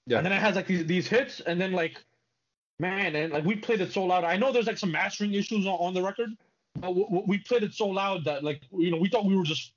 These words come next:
Speaker 2: fucking speakers up. We, like, we didn't care,
Speaker 1: <laughs>
Speaker 2: you know. And, um, oh man, Death Magnetic was so good.
Speaker 1: Yeah.
Speaker 2: Unfor-, Unforgiven three came on, and, like, Unforgiven two is, like, one of my,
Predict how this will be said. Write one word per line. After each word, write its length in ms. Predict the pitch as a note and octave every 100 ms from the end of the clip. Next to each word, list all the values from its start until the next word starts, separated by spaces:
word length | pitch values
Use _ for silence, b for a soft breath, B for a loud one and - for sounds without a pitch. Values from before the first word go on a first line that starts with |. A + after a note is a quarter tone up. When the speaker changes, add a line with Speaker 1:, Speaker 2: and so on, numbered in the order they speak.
| _ _ -
Speaker 2:
fucking 260 | F3 F3
speakers 360 | C3 - D#3+ -
up. 120 | G#2+ B2+
We, 100 | D#3
like, 180 | D3
we 100 | D#3+
didn't 160 | F#3+ D3
care, 220 | F#3+ D#3 - _ _ _
Speaker 1:
<laughs> 380 | - - - -
Speaker 2:
you 120 | C#3
know. 240 | D#3 D#3 - -
And, 200 | E3 E3+
um, 440 | E3 D#3+ D3+ D3 - -
oh 160 | E3 E3+
man, 200 | F3+ D#3+
Death 180 | G3 F#3+
Magnetic 380 | D#3+ E3+ D#3+
was 200 | C#3+ C3+
so 200 | D#3+ F#3
good. 400 | E3 F3+ F#3 F#3 - - - _ _ - _ B2+
Speaker 1:
Yeah. 200 | A2 G#2 -
Speaker 2:
Unfor-, 360 | F#3 G#3 G#3+ G3+
Unforgiven 500 | G#3 A#3 A#3 G#3+ F3+
three 200 | A3+ A3
came 260 | B3 A3+
on, 300 | A3+ A3+ A3
and, 120 | A3
like, 140 | F#3 F#3
Unforgiven 480 | A3 A#3+ G#3+ G#3 F3+
two 480 | B3 B3 G#3 F3 - _ _ _
is, 120 | E3 E3
like, 100 | E3+
one 120 | F#3+
of 0 |
my, 120 | E3+